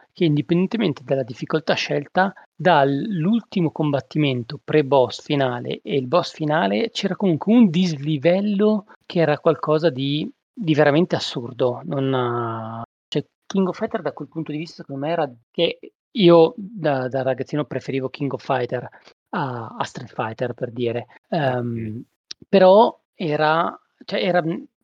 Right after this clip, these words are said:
Speaker 1: quella roba lì era completamente sbagliata, cioè era propio follia pura. Non
Speaker 2: Eh, ma qui c'è il, c'è il nome di boss S N K perché sta a indicare che proprio nei titoli S N K il boss finale è tra Geese Howard,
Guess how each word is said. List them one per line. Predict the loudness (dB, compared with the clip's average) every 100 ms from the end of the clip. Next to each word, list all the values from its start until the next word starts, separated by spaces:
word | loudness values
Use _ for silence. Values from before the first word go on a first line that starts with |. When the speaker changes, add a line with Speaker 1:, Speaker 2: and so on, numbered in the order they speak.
| -12
Speaker 1:
quella | 0 2
roba | 4 4
lì | 6
era | 4
completamente | 2 -4 -4 -4 -2 -2 -2
sbagliata, | -2 -4 2 2 2 0
cioè | -6 -6
era | -6
propio | -6 -6 -2 0 2 0 -2 -6 -10 -16 -20
follia | -8 -4 -2 -2
pura. | -4 -6 -6 -8 -12 _ _
Non | -4 -2 -4 -6 -8 -10 -14 -18 _ -18
Speaker 2:
Eh, |
ma | -14 -12
qui | -12
c'è | -8
il, | -8 -8
c'è | -12 -12
il | -10 -12 -12
nome | -10 -10 -8 -10
di | -10
boss | -8 -8 -8 -14
S | -14 -12
N | -12 -12
K | -12 -12 -12 -12
perché | -12 -16 -16 -18 -18
sta | -14
a |
indicare | -12 -12 -10 -12 -10 -12 -12
che | -16 -18
proprio | -18 -16 -16 -16 -18 _
nei | -14 -10
titoli | -10 -10 -8 -8
S | -8
N | -10 -10
K | -8 -10 -10
il | -12
boss | -12 -14 -14
finale | -16 -16 -16 -18 -18 -18
è | -20
tra | -16 -14 -14 -16 -20
Geese | -16 -12 -12 -10
Howard, | -8 -6 -6 -6 -6 -8